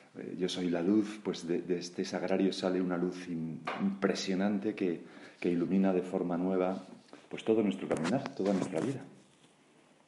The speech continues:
Y que nos llena el corazón, pues, de un regocijo, como diría yo, suave, ¿no? Que tampoco es una cosa como de,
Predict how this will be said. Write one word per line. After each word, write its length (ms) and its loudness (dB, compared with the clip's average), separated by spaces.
Y 100 -4
que 100 8
nos 120 2
llena 180 6
el 60 0
corazón, 520 4
pues, 180 0
de 80 4
un 160 4
regocijo, 840 2
como 140 0
diría 240 6
yo, 200 4
suave, 480 6
¿no? 260 -2
Que 80 -6
tampoco 380 0
es 80 -6
una 160 2
cosa 260 0
como 220 -4
de, 260 -4